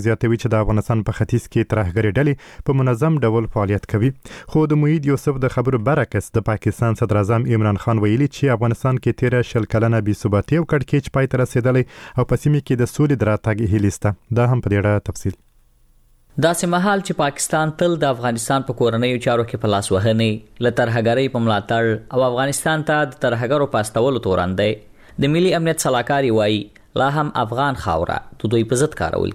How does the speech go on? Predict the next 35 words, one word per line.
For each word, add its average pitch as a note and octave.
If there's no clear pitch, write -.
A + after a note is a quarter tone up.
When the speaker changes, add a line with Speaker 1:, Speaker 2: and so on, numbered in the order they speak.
Speaker 2:
کیږي. -
معید B2
یوسف C3
د A#2
پنجشنبې C3
په -
ورځ B2+
د A#2
ملي C3+
شورا B2+
د A2
بهرنۍ A2+
کمیټې A#2
په A#2
یوه G2+
غونډه C3
کې C3
ویلي، A#2
د B2+
افغانستان C3
په -
سرحدي C#3
سیمو C#3+
کې C3
منظمې A2+
ترهګرې F#2+
ډلې A#2
فعالیت C3+
کوي. F#2
ښاغلي A#2+
یوسف B2+
د B2+
طالبانو B2
د A#2+
بیا A2+